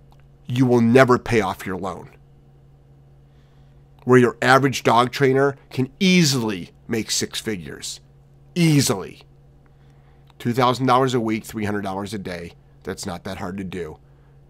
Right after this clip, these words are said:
as an established dog trainer, and it doesn't take long to become established. Easily.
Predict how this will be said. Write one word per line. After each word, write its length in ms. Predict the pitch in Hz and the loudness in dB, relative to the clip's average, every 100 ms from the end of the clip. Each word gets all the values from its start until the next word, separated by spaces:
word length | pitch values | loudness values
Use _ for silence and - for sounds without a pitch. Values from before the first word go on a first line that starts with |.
| - - | -18 -10
as 140 | 95 | -8
an 80 | 101 | -8
established 500 | 90 101 90 90 - | -8 -8 -8 -10 -10
dog 220 | 92 85 | -10 -10
trainer, 280 | - 95 87 | -10 -10 -10
and 80 | 90 | -12
it 60 | |
doesn't 220 | 104 95 98 | -12 -12 -10
take 160 | 104 | -8
long 180 | 101 92 | -8 -10
to 60 | 98 | -12
become 240 | 95 92 | -12 -12
established. 640 | 90 87 69 - - - - - - - - - _ _ - _ _ _ _ _ _ _ - - - - _ 139 | -12 -12 -12 -14 -20 -20 -20 -20 -20 -20 -20 -20 _ _ -20 _ _ _ _ _ _ _ -20 -20 -20 -20 _ 0
Easily. 540 | 135 95 95 73 | 2 2 -4 -14